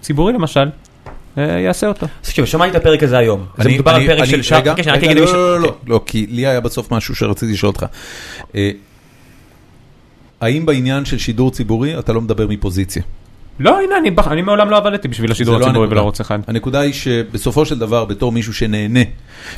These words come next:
Speaker 3: מכסף שזורם לתוך המערכת שנקראת שידור, אתה לא מסתכל על זה, ואתה אומר, "תשמע, בסופו של דבר, חברים שלי מקבלים עבודה."
Speaker 1: טוב, אני, אז פה, אתה רוצה שאני אהיה כן?
Speaker 3: כן.
Speaker 1: ולא עשיתם
Speaker 3: מאוד.
Speaker 1: עליי תחקיר. אז בוא אני אספר לך,
Speaker 3: ספר.
Speaker 1: שקודם כל, אני אדום.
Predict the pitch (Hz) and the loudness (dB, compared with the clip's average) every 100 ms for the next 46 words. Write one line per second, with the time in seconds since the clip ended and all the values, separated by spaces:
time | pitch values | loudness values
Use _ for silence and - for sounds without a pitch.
0 | - 107 139 127 117 - 104 113 123 107 | -8 0 0 0 -2 -4 0 2 2 0
1 | 123 113 107 107 113 110 101 117 - 104 | -2 0 0 -2 -2 -2 -2 -2 -2 0
2 | 135 165 123 - 196 214 208 202 170 139 | 0 0 -4 -4 -2 -2 -2 -4 0 0
3 | 117 123 165 196 - 214 143 147 165 160 | 0 -2 -4 -4 -2 -2 -2 -4 -4 -2
4 | 143 151 160 - - - - 123 139 147 | 0 0 -2 -8 -20 -12 -4 0 0 0
5 | 147 127 120 123 110 104 95 - - - | -2 -2 0 0 0 -2 -4 -6 -12 -18
6 | - - _ - - - _ - - - | -20 -20 _ -20 -20 -20 _ -20 -20 -20
7 | - - - - - - - - 131 139 | -20 -20 -20 -2 0 0 -2 -6 0 4
8 | 160 156 135 - 143 139 123 113 110 127 | 4 4 2 2 4 4 0 -2 0 2
9 | 123 120 143 131 92 - - - - - | 2 2 4 4 4 -4 -18 -20 -18 -4
10 | 170 185 107 120 131 - 127 120 113 120 | -2 0 0 2 2 2 2 2 2 -2
11 | - 135 98 - - - - - 107 143 | 2 2 2 -4 -18 -20 -12 -4 4 4
12 | 156 135 143 147 131 107 104 - 110 143 | 4 2 2 2 2 0 0 0 2 4
13 | 175 170 151 156 160 151 143 | 4 4 2 4 4 6 4